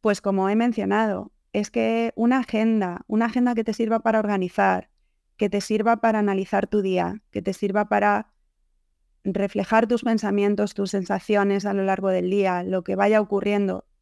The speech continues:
Ya no solo hablo puramente organizativa, sino de traspaso un poco de, bueno, pues eso que está sucediendo en ti. Eh, creo que es una herramienta fantástica. Y como sistema, pues no puedo menos que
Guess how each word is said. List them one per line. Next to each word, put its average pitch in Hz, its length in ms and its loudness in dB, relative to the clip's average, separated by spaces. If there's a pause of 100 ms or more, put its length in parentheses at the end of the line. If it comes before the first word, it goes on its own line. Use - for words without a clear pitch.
Ya 202 240 2
no 214 100 2
solo 208 260 0
hablo 196 460 2 (140)
puramente 196 500 2
organizativa, 190 760 0
sino 185 360 0
de 180 260 -4 (300)
traspaso 202 600 2
un 208 120 0
poco 202 300 0
de, 185 500 -4 (260)
bueno, 196 240 2
pues 196 160 -2
eso 202 200 0
que 190 100 0
está 202 260 0
sucediendo 185 540 0
en 180 120 0
ti. 339 280 2 (520)
Eh, 180 520 0
creo 190 180 2
que 190 100 2
es - 220 -6
una 185 400 0
herramienta 185 560 -2
fantástica. 220 920 0 (880)
Y 240 160 0
como 220 280 2
sistema, 277 760 2 (800)
pues 196 240 0
no 202 140 2
puedo 202 240 4
menos 196 380 0
que 175 760 -2